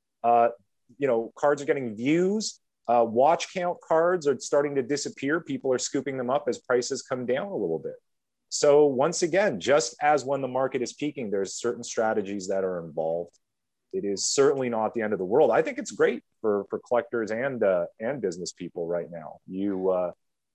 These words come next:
you can take advantage of the fact that people are still in the market, and you can also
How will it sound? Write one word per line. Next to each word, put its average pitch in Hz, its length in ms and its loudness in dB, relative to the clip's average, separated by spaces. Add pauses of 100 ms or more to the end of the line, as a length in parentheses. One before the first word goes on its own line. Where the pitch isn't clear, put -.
(160)
you 107 160 -4
can 104 340 -4
take 127 200 0
advantage 127 320 0
of - 20 -8
the 117 140 -4
fact 120 180 2
that 104 100 -6
people 110 240 -6
are 95 80 0
still 135 360 2
in 127 200 0
the 120 80 -2
market, 113 480 -4
and 107 100 -8
you 101 60 -8
can 107 140 -2
also 117 500 2